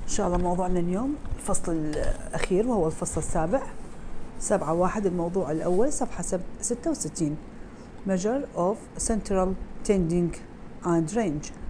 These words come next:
مقياس النزعة المركزية والمدى. المصطلحات اللي أحتاجها في هذا الموضوع: مود ومنوال، ميديان الوسيط،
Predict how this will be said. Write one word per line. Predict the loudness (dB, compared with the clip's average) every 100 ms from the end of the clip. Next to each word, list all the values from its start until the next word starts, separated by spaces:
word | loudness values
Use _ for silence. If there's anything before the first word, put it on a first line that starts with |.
| -2
مقياس | 0 4 4 4 2
النزعة | 2 2 2 0
المركزية | 2 0 2 2 4 4 4
والمدى. | 2 2 -2 -8 -12 -14 -14 -14 -14 -14 -14 -14 -12 -6
المصطلحات | -4 -2 4 4 4 2 0
اللي | 0
أحتاجها | 0 2 2 2
في | 0 2
هذا | 2 2
الموضوع: | 0 0 0
مود | 2 4 4 2 -8 -6
ومنوال، | 0 2 4 2 0 -2 -14 -16 -16 -16 -16 -16 -14 -12 -8 0
ميديان | 2 2 2 0 -2
الوسيط، | -2 0 4 2